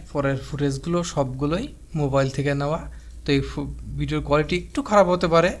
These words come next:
তো আপনারা অ্যাডজাস্ট করে নিন। তো এখানে আসলে মূলত কি কি ছিল আমরা এই ভিডিওর মাধ্যমে তুলে ধরেছি। তো আমাদের সাথেই থাকুন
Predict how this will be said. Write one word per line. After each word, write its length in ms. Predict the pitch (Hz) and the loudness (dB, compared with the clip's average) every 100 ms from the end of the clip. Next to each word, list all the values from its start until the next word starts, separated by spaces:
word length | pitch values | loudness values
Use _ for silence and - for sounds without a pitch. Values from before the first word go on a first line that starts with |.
| - | -4
তো 120 | 143 | 0
আপনারা 260 | 135 147 139 | 2 2 2
অ্যাডজাস্ট 500 | 139 131 135 127 - | 0 0 -2 -2 -2
করে 220 | 147 127 | 0 0
নিন। 200 | 110 107 | 0 2
তো 100 | 151 | 6
এখানে 300 | 165 202 226 | 6 6 4
আসলে 300 | 220 240 233 | 4 2 2
মূলত 360 | 220 214 208 214 | 2 2 0 0
কি 140 | 202 | 0
কি 120 | 208 | 0
ছিল 240 | - 214 208 | 0 4 4
আমরা 240 | 185 190 | 6 6
এই 60 | 175 | 6
ভিডিওর 280 | 165 175 | 4 4
মাধ্যমে 300 | 175 170 180 | 4 4 2
তুলে 200 | 175 160 | 2 0
ধরেছি। 520 | 156 160 160 - 196 - | 2 2 2 -2 -8 -4
তো 80 | 139 | -2
আমাদের 520 | 139 147 147 143 156 | 0 2 2 2 0
সাথেই 320 | 151 143 147 | 0 -2 -2
থাকুন 500 | 147 151 170 185 226 | -2 -4 -4 -8 -10